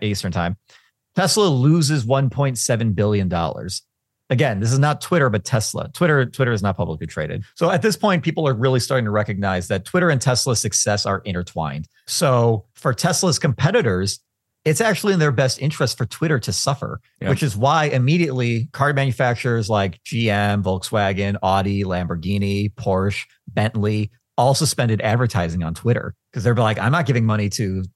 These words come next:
Speaker 1: Tesla." And Elon Musk is reasonably becoming very frustrated by the way that things are, are shaking out.
Speaker 2: <laughs>
Speaker 1: And that evening,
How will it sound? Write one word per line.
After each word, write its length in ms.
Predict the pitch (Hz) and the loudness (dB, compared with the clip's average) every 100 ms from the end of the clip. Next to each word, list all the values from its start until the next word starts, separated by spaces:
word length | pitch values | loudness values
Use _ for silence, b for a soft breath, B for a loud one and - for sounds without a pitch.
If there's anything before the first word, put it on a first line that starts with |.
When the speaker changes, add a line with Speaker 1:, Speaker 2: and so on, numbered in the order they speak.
| _ | _
Speaker 1:
Tesla." 440 | - 92 - 110 120 _ - | -2 0 0 0 -2 _ -2
And 260 | 151 151 | 0 2
Elon 260 | 185 202 190 | 2 4 4
Musk 300 | 160 156 - _ _ _ | 2 0 -4 _ _ _
is 200 | 240 208 202 | -8 -8 -4
reasonably 680 | 226 294 226 220 202 196 190 _ - | -2 0 2 2 4 4 0 _ 0
becoming 260 | 196 262 | 2 2
very 160 | 202 294 | 2 0
frustrated 680 | 302 - - - 160 131 117 | 0 0 0 0 0 0 2
by 100 | 127 | 2
the 80 | 131 | 4
way 180 | 131 139 | 4 4
that 140 | 127 - | 2 0
things 280 | 143 127 | -2 0
are, 280 | 120 113 104 - | 2 2 2 0
are 220 | 113 101 | 0 0
shaking 480 | - - 165 139 120 | -4 0 2 4 2
out. 300 | 107 95 - - 147 - | 2 2 0 -2 -4 -4
Speaker 2:
<laughs> 300 | 147 - - | -6 -4 0
Speaker 1:
And 120 | 143 | 2
that 260 | 151 156 156 | 4 2 0
evening, 500 | 208 196 165 147 143 | 0 2 2 2 0